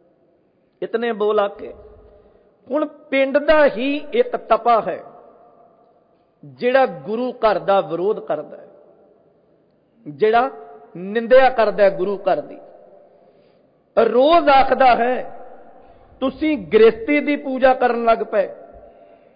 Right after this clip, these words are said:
ਇਹ ਤੇ ਬੱਚਿਆਂ ਵਾਲਾ ਹੈ, ਇਹਦਾ ਪਰਿਵਾਰ ਹੈ। ਗ੍ਰਸਤੀ ਬੰਦਾ ਅਕਾਲ ਪੁਰਖ ਨਾਲ ਕਿੱਥੋਂ ਜੁੜੇਗਾ? ਰੱਬ ਦੀ ਗੱਲ ਕਿੱਥੋਂ ਕਰੇਗਾ?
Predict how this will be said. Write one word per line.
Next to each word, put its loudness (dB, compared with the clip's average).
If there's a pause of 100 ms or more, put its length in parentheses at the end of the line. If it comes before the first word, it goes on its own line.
(520)
ਇਹ 4
ਤੇ 0
ਬੱਚਿਆਂ 0
ਵਾਲਾ 4
ਹੈ, -6
ਇਹਦਾ 2
ਪਰਿਵਾਰ 2
ਹੈ। -2 (540)
ਗ੍ਰਸਤੀ -4
ਬੰਦਾ 2
ਅਕਾਲ 2
ਪੁਰਖ -6
ਨਾਲ -2
ਕਿੱਥੋਂ -10
ਜੁੜੇਗਾ? -2
ਰੱਬ -2
ਦੀ -8
ਗੱਲ -2
ਕਿੱਥੋਂ -10
ਕਰੇਗਾ? -2